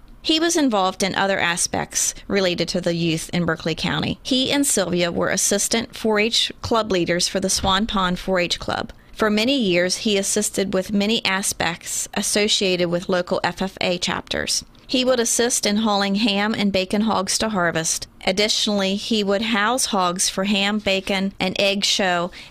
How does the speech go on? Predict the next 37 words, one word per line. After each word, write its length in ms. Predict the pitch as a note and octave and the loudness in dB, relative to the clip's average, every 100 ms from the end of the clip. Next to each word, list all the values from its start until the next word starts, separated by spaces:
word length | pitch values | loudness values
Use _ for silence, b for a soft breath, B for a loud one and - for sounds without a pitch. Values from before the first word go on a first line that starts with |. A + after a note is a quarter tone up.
| - | -2
and 260 | G#3+ A3+ | 0 2
Berkeley 300 | G#3 G3+ G3+ | 0 -2 -4
County 280 | - G3+ F#3+ | -2 -2 0
Youth 220 | F#3 F#3 | 0 -2
Fair 200 | - F3+ | 0 -2
projects 640 | - G#3 F3+ F3+ D#3+ - - | -2 -2 -2 0 -2 -2 -2
for 160 | G3 | 0
those 320 | F#3+ F#3 F3+ | 2 2 0
who 100 | - | 0
did 180 | F#3+ F3+ | -2 0
not 220 | F#3 F3+ | 0 0
have 260 | G3 F3+ F3+ | 0 -2 0
their 160 | F3+ - | -2 0
own 220 | F3 E3+ | 0 -2
facilities. 800 | - F3+ F3 - - - - - - - | -2 -4 -2 -2 -2 -2 -4 -8 -12 -20
Furthermore, 840 | - C#4 D4+ C#4 G#3 F3 E3 F#3 - | 0 2 4 2 2 2 0 -2 -6
George 460 | G#3 A3+ A#3 B3+ A#3+ | 0 2 2 0 0
would 260 | G#3+ G3 - | 0 0 -2
also 400 | A3 C4 - G3+ | 0 0 0 0
let 240 | F#3 F3 - | 2 0 0
F 200 | G3+ - | -2 -2
F 160 | A3+ | -2
A 100 | G#3+ | 0
members 460 | G3 F#3 F3 E3+ F3 | 2 0 0 0 -2
cure 300 | - - F3+ | -2 0 0
hams 440 | A3 F#3 F#3+ G#3 | 2 2 0 0
and 160 | - A3+ | 0 0
bacons 540 | G3 E3 E3 D#3+ E3 - | 0 0 0 -2 -4 -4
and 140 | F3+ | -2
let 160 | F3 - | 0 0
F 200 | F#3+ G3 | -2 -2
F 160 | A#3+ A3+ | -2 0
A 160 | G#3 | 0
members 420 | F#3+ E3+ E3+ E3+ | 0 0 0 0
store 400 | - - G#3+ G#3 | 0 -2 0 0
the 80 | A3 | 2
meat 380 | G#3+ G#3 D3 - | 2 0 0 -4